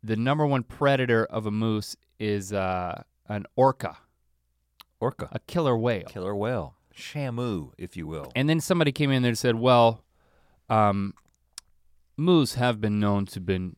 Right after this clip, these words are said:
Speaker 1: to ha-, have been killed by killer whales, but the primary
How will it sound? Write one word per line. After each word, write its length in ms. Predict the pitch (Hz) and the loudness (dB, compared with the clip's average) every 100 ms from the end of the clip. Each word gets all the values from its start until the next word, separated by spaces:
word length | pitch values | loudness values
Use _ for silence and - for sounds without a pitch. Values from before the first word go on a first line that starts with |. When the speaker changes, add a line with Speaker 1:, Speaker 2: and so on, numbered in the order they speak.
| _ _ _ | _ _ _
Speaker 1:
to 320 | - 98 95 - - | -6 -4 -4 -6 -14
ha-, 320 | 101 98 - | -10 -10 -10
have 200 | 95 92 | -10 -10
been 200 | 98 90 90 | -10 -10 -12
killed 240 | - 98 90 | -8 -8 -6
by 340 | 87 82 82 _ _ _ _ _ | -8 -8 -14 _ _ _ _ _
killer 220 | - 92 | -8 -6
whales, 400 | 82 92 82 85 - | -4 -4 -6 -12 -8
but 220 | 98 - | -8 -4
the 80 | 104 | -6
primary 840 | - 131 127 123 113 104 95 92 | -2 0 2 2 0 2 0 -2